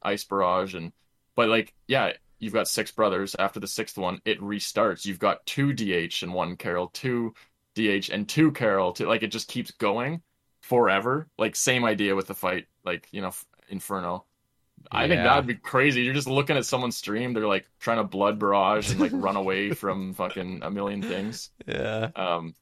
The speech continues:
Speaker 1: it's, it's just like, uh, Call of Duty Zombies. I don't know if you've played Call of Duty
Speaker 2: Yeah, I
Speaker 1: or
Speaker 2: have. I've played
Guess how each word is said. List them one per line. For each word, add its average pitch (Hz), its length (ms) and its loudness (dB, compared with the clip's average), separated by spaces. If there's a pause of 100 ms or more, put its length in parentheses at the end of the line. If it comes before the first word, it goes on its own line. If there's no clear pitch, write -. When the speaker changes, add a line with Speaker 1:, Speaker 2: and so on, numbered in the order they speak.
(320)
Speaker 1:
it's, - 300 0
it's 131 220 0
just 147 200 0
like, 113 300 0 (220)
uh, 95 160 0
Call 131 280 2
of 107 60 0
Duty 107 220 0
Zombies. 92 480 -2
I 101 40 0
don't 113 140 0
know 113 80 0
if 104 100 -4
you've 95 180 -6
played 95 300 -2 (200)
Call 90 220 0
of - 60 -6
Duty 92 240 -4
Speaker 2:
Yeah, 90 180 0
I 90 40 0
Speaker 1:
or 92 40 0
Speaker 2:
have. 90 300 0 (140)
I've 87 180 -8
played 90 200 -2